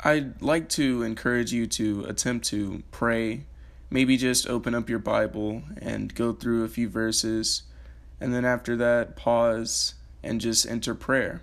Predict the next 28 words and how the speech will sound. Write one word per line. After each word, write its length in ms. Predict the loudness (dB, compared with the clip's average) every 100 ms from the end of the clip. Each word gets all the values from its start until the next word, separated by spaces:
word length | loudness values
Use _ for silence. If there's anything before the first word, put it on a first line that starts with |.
| -14 -20 -20 -20 -20 -18 -4
And 140 | 0
just 240 | 2 2 2
listen. 480 | 0 2 0 -2 -10 -14 -20 -20 -20 -20 -8
And 120 | -2
then 400 | 0 0 0 0
maybe 460 | 0 2 2 0 0
read 300 | 0 0 2
the 80 | 0
same 400 | 0 0 0 0
verses 500 | 0 0 -2 -2 -2
again. 580 | -2 0 0 0 -4 -8 -20 -20 -20 -20 -10
And 120 | -2 0
then 280 | 2 0
after 340 | 0 0 0 0
that, 480 | 4 4 2 -2 -12 -20 -20 -20 -20 -20 -20 -20 -20 -20 -20 -8 2
ask 400 | 4 4 2 2
God, 540 | 4 4 4 0 -8 -16 -20 -20 -20 -20 -20 -20 -10
"Lord, 300 | 0 2 2
why'd 300 | 4 4 2
you 140 | 0 2
have 180 | 2 4
me 240 | 0 2
open 280 | -2 -2 -2
up 140 | -2
to 120 | -2
this 220 | -2 -2 -2
random 360 | -2 -2 -2
scripture? 600 | -2 -4 -8 -6 -6 -8